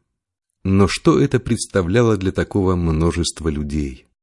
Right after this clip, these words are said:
Эта подробность отсылает нас к ветхозаветному эпизоду с пророком Елисеем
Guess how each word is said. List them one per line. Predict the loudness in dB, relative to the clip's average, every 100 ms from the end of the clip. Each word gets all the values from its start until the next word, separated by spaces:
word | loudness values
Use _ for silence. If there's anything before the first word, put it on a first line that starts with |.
| _ _ _ _ _
Эта | -2 -2
подробность | -2 2 2 4 0 -2
отсылает | -6 0 4 4 4
нас | 0 -2
к | -4
ветхозаветному | -4 -2 0 2 2 0 -2
эпизоду | -2 -2 2 2 2
с | -4
пророком | -4 0 0 0 0
Елисеем | 0 0 0 2 2 0